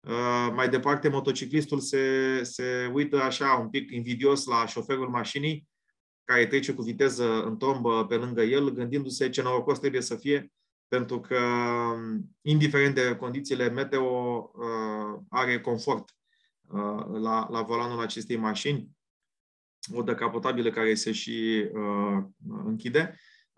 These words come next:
Iar șoferul mașinii se uită la proprietarul elicopterului care trece pe lângă el, gândindu-se: "Uh, or-, orice mașină aș avea, oricât de, uh, performantă ar fi, uh, tot trebuie să, sunt blocat în trafic.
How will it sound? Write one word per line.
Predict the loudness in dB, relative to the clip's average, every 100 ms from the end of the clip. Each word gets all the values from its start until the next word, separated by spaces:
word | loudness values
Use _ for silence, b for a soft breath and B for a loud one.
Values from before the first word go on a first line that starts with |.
| 0
Iar | 4 4
șoferul | 4 4 4 4
mașinii | 4 2 0 0
se | 2
uită | 2 4
la | 6 6 6 2 -2 _ _ _ _ _ _ _ _ _ _ -4
proprietarul | 0 2 2 4 4 4
elicopterului | 2 0 -2 -4 0 0 0 -2
care | 0 0
trece | -2 -2
pe | -2
lângă | -2 2 4
el, | 4 0 _ _ _ _
gândindu-se: | 2 4 4 2 4 4 4 -2
"Uh, | -6 0
or-, | 2 0 -2
orice | 0 2 2
mașină | 2 2 0 -2
aș | 0
avea, | 0 2 2
oricât | 2 0
de, | 4 6 4 -2
uh, | -10 -6 -6 -4 -4
performantă | -2 0 2 2 2 2
ar | -2
fi, | 0 -2 -2 -8 _ _ _ -2
uh, | 2 4 2 -2 0
tot | 4 4
trebuie | 4 4
să, | 2 2 0 2 0 0
sunt | -2 -2
blocat | 0 0 0 0
în | -2
trafic. | -2 0 -2 -4